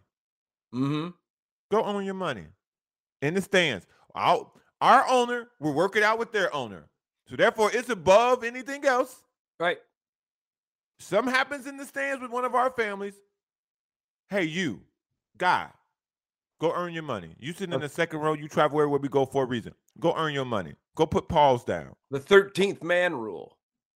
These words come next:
Speaker 2: <laughs>
Speaker 1: Every team
Speaker 2: Exact-
Speaker 1: gets one at the end of the bench to just go up there and take care of some house cleaning if they need to.
Speaker 2: In street clothes. He always got street clothes on.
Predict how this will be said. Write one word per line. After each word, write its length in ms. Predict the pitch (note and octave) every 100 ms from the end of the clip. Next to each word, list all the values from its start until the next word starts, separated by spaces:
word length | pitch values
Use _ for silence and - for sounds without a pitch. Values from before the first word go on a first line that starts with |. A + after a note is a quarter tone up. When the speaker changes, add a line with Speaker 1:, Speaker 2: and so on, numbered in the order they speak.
| _ _ _ _ _ -
Speaker 2:
<laughs> 540 | E3+ D#3 A#2 - -
Speaker 1:
Every 260 | E3 F#3+ F#3
team 260 | D3+ F#3
Speaker 2:
Exact- 140 | F3+ F#3+
Speaker 1:
gets 180 | F3+ -
one 220 | D#3+ D#3+
at 140 | D3
the 220 | D#3+ D#3
end 180 | D#3 E3+
of 100 | F3+
the 100 | F#3+
bench 500 | E3 C3 D#3 D3+ D3 -
to 140 | C#3
just 340 | B2 D3 -
go 240 | - D3+ D3+
up 220 | D3 G#2
there 200 | C#3+ C#3
and 120 | B2+
take 280 | C#3 C3 B2+
care 260 | D3 D3 E3
of 80 |
some 280 | C3+ C#3 D3+
house 460 | D3+ C3 C#3+ C#3+ C#3
cleaning 500 | - C3+ C3 B2 B2
if 160 | A#2+ -
they 180 | A#2+
need 360 | A#2 A#2 A2 -
to. 220 | F#2 D2+ C2 _ _ _ _ _
Speaker 2:
In 160 | F#3 G#3+
street 300 | - A#3+ A#3
clothes. 220 | F#3+ C3+
He 120 | C#3
always 300 | E3 A3 B3
got 200 | A#3+ A3+
street 200 | A3 A3+
clothes 260 | F#3 D#3 C3
on. 200 | B2 F#2